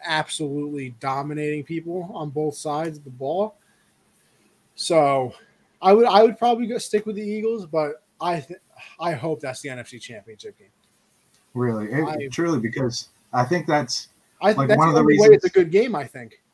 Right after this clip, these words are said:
Speaker 2: Yeah, I agree, 'cause I think the Eagles bulldoze everyone else in the N F C, and I think the same for San Francisco.
Speaker 1: Oh, absolutely. Like I said, I think the Vikings are frauds. I don't think the Giants do anything. I don't, I don't think the Commanders can. I think if the Seahawks made it,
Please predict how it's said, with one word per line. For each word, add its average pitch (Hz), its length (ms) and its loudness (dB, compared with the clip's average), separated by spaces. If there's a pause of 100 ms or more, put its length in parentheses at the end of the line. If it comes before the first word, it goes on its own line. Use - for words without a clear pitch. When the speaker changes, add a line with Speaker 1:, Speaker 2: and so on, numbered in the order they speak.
(140)
Speaker 2:
Yeah, 120 320 -2 (100)
I 160 120 -2
agree, 160 320 2
'cause 127 180 -6
I 156 100 2
think 185 220 0
the 151 120 0
Eagles 156 400 -2
bulldoze 147 560 -2
everyone 147 400 -4
else 143 200 -6
in 156 100 -4
the 156 120 -4
N 151 100 -6
F 143 120 -8
C, 175 240 -2
and 120 100 -4
I 120 80 0
think 123 240 -8
the 131 80 -8
same 139 240 -6
for 135 100 -12
San 143 220 -8
Francisco. 143 400 -6
Speaker 1:
Oh, 220 40 -4
absolutely. 415 340 -6 (220)
Like 214 140 -2
I 226 60 0
said, 151 420 -4 (720)
I 165 120 -4
think 170 160 -6
the 147 60 -6
Vikings 196 500 -2
are 185 80 -2
frauds. 196 340 -2
I 165 60 -2
don't 165 120 -8
think 156 140 -8
the 143 60 -8
Giants 156 400 -6
do 180 200 -2
anything. 180 540 -6
I 160 120 -10
don't, 156 180 -8 (600)
I 156 60 -12
don't 160 160 -8
think 156 200 -8
the 139 340 -10 (260)
Commanders 175 540 -4
can. 180 280 -4
I 160 120 -8
think 147 180 -8
if 120 60 -12
the 123 60 -16
Seahawks 170 420 -4
made 170 200 -4
it, 170 160 -6